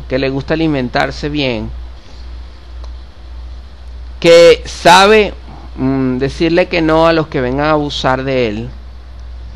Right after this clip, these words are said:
pero que entiende la visión de él del amor es que,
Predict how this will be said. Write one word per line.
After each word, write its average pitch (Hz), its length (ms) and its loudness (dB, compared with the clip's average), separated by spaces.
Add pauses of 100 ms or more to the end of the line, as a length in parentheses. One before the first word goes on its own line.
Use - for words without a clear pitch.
(460)
pero 160 240 6
que 180 120 2
entiende 196 760 2 (840)
la 151 180 4
visión 180 460 0
de 202 100 2
él 202 80 -2
del 208 160 2
amor 196 340 4
es 180 220 -4
que, 180 400 0